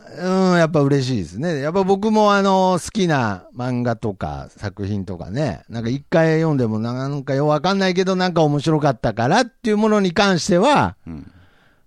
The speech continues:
Speaker 1: もう、もう一回読み直して、ああ、そういうことか。まあ、なるべく僕は一回でわかる作品の方が好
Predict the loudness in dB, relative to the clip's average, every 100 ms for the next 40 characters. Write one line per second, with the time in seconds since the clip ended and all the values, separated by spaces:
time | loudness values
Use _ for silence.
0 | -4 0 0 0 -2 0 0 0 -2 -2
1 | -2 -6 -4 2 2 2 2 2 2 0
2 | -4 -4 -6 -8 -10 -4 0 2 2 2
3 | 0 0 -2 0 -2 -2 -6 -6 0 2
4 | 2 0 -2 -2 -4 -6 -10 _ _ _
5 | _ _ _ -10 -6 -2 -2 -2 -6